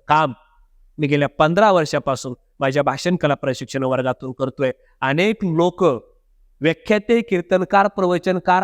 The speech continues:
आमच्या अकॅडमीमधून बनले. अनेक राजकीय लोक त्यांच्या आयुष्यात वक्तृत्वाचा अंधार होता, तो दूर केला आणि राजकीय क्षेत्रामध्ये त्यांच्या सभासुद्धा गाजवायला लागले.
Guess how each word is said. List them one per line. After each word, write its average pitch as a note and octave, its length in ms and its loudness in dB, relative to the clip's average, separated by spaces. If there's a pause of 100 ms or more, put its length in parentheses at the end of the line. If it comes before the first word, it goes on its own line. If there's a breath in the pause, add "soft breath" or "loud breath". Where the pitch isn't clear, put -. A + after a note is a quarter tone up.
आमच्या E3 440 -2
अकॅडमीमधून E3 920 -2
बनले. F3+ 500 0 (960)
अनेक G3+ 400 2
राजकीय G#3 560 2
लोक G3+ 280 0 (440)
त्यांच्या F#3+ 340 0
आयुष्यात F3 460 2 (240)
वक्तृत्वाचा G3+ 720 0 (180)
अंधार G3 480 0
होता, F#3 400 0 (220)
तो G#3 80 2
दूर A3+ 380 0
केला D3 300 0 (200)
आणि D#3+ 220 0
राजकीय F3+ 480 0
क्षेत्रामध्ये D3+ 640 -2 (440)
त्यांच्या F3 320 2
सभासुद्धा G3 680 0
गाजवायला D#3 560 2
लागले. C3+ 400 -4